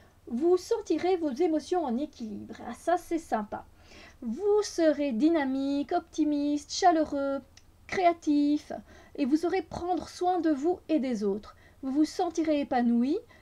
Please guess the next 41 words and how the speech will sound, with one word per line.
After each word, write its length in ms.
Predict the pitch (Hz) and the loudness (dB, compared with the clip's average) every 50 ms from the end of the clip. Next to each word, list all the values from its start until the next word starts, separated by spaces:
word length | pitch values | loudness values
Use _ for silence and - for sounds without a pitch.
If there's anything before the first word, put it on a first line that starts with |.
| _ _ - | _ _ -2
et 120 | 285 277 | -2 -2
prêt 220 | - - - 415 427 | -2 -2 -4 -2 -2
pour 140 | 403 302 262 | -2 -2 -2
de 60 | 269 | 0
nouvelles 500 | 262 302 294 349 370 339 302 254 254 320 | 0 0 2 2 0 0 -2 2 4 4
aventures. 640 | 311 294 294 269 226 - - - 214 214 233 - - _ _ _ - - - - 247 | 6 6 4 -2 -2 -6 -8 -10 -10 -10 -10 -12 -18 _ _ _ -20 -20 -18 -12 -6
Vous 100 | 247 285 | -6 -4
serez 400 | - - 330 294 349 359 349 - - | 0 0 0 2 2 0 -2 -4 0
confiant, 500 | - 370 370 330 - - 254 214 202 214 - - _ - _ _ _ _ | 0 0 0 0 -4 -2 -2 -2 -2 -4 -8 -14 _ -20 _ _ _ _
donc 260 | 226 294 320 320 - | -4 -4 -4 -4 -4
c'est 200 | - - 349 320 | -4 -2 -2 -2
génial. 380 | 269 277 247 233 220 - - - | -2 -2 -4 -4 -4 -6 -6 -8
Par 120 | - 269 | -4 -4
exemple, 380 | 294 285 254 269 349 370 381 370 | -4 -4 -2 0 0 0 0 -2
si 180 | - - 320 | -4 -4 -2
votre 260 | 285 339 330 330 - 349 | -2 0 -2 0 0 0
ado 240 | 339 254 330 339 320 | 2 2 2 0 -2
de 100 | 285 247 | -2 -4
quatorze 420 | - 330 320 - 330 302 294 285 | -2 -2 -2 -2 -2 -4 -2 -2
ans 240 | 320 311 302 294 - - - - - - - - | -2 -2 -4 -6 -8 -14 -20 -20 -20 -20 -12 -2
vous 120 | 262 311 | -2 0
demande 280 | 294 311 320 330 311 277 | 2 2 2 2 4 4
d'aller 280 | 285 285 269 285 285 | 2 2 4 2 0
au 80 | 262 - | 0 0
parc 220 | - 320 311 285 | 0 -2 -2 0
d'attractions 600 | 262 294 285 - 294 277 - - - 320 294 285 | 0 -2 -2 0 -4 -6 -6 -4 -4 -2 -2 -2
et 60 | 262 | -2
faire 260 | 240 - 269 269 269 254 | -4 -4 -6 -6 -4 -4
les, 380 | 240 240 233 226 220 220 220 - - _ _ - | -4 -2 -2 0 0 -2 -4 -6 -16 _ _ -16
les, 400 | 320 247 240 226 220 214 214 214 | -10 -4 0 0 0 0 0 -2
les 220 | 214 214 226 220 285 | -2 -2 -2 -2 -2
attractions 540 | 285 277 - 320 302 - - - 330 320 302 | -6 -2 0 0 0 0 -2 0 0 2 2
les 100 | 269 262 | 0 -2
plus 400 | - - 277 277 294 294 277 262 | -6 -6 0 2 2 2 2 0
wouh 140 | 233 214 370 | 0 2 4
wouh, 580 | 508 640 622 539 554 640 659 640 659 587 381 | 4 4 6 10 12 12 12 12 12 12 10
ben 140 | 277 277 254 | 4 0 0
vous 100 | 240 302 | 0 0
serez 240 | 302 - - 392 392 | -2 0 -2 -2 -2
franchement 480 | - - 339 349 349 339 339 349 381 381 | -2 0 0 0 0 4 4 4 4 4
partant 500 | - 302 - - - 294 277 302 370 | 2 -2 -2 0 -2 0 0 0 -2